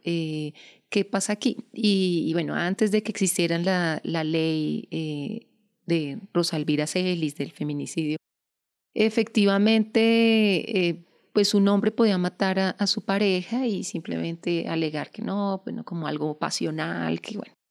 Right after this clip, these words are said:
Em, en la primera constitución de, de Colombia se, se decía que, bueno, si un hombre encontraba a, a la mujer, eh, en, digamos, en, en el acto de la infidelidad, no tenía ningún tipo de condena,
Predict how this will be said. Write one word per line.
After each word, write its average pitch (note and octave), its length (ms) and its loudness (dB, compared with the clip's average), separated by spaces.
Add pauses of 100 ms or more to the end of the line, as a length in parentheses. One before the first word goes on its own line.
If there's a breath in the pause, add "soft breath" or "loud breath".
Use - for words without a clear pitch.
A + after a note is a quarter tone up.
(520)
Em, E3 760 0 (520 loud breath)
en G3 240 0
la F#3 260 2
primera F#3 340 2
constitución E3+ 760 2
de, F#3 380 2
de - 140 2
Colombia D#3+ 440 -2
se, G3+ 360 -2 (540 loud breath)
se F3+ 320 0
decía E3 400 2
que, G3 100 0
bueno, E3+ 220 -2
si F3+ 200 0
un E3 120 2
hombre A3 260 4
encontraba F#3+ 800 0
a, G3 180 -2
a F#3+ 140 -6
la F#3 100 -2
mujer, G3+ 520 -2
eh, G3 320 -4
en, D3 240 -10
digamos, D#3 360 -8
en, E3 140 -4
en E3 160 -6
el D3+ 180 -8
acto E3+ 500 -4
de F#3+ 200 -10
la D#3+ 100 -10
infidelidad, F3 640 0 (760 soft breath)
no F#3+ 420 2
tenía G3 240 2
ningún G3 260 0
tipo G3+ 220 -2
de G#3 100 0
condena, A#3+ 420 -2